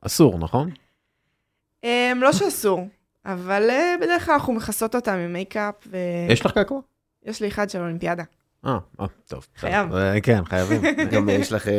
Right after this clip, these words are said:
Speaker 3: שרשרת.
Speaker 2: שרשרת,
Speaker 1: שרשרת.
Speaker 2: כן, אני ממותגת. <laughs>
Speaker 1: לא, יש אחת מהשאלות שאנחנו שואלים, זה מה המשמעות של הקעקוע, אבל לא,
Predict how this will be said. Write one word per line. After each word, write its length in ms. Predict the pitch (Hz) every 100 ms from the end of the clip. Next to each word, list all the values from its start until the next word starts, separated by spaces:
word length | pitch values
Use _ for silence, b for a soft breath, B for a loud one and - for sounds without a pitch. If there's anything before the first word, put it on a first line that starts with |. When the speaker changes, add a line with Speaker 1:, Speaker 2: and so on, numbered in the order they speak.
| 101 101 95 95 101
Speaker 3:
שרשרת. 220 | - 107
Speaker 2:
שרשרת, 260 | 95 - 262
Speaker 1:
שרשרת. 260 | 202 -
Speaker 2:
כן, 160 | 294 269
אני 120 | 208
ממותגת. 680 | 196 185 180 233 226 175 - 311 277
<laughs> 280 | - _ _
Speaker 1:
לא, 180 | 120 123
יש 200 | 127 139
אחת 280 | 139 151 151
מהשאלות 380 | 143 143 139 143
שאנחנו 320 | 147 131 139
שואלים, 440 | 147 151 190 127
זה 140 | 104 107
מה 260 | 107 117
המשמעות 440 | 113 113 - 107 104
של 100 | 110
הקעקוע, 580 | 104 104 - 139 90 73
אבל 160 | 87
לא, 360 | 87 98 98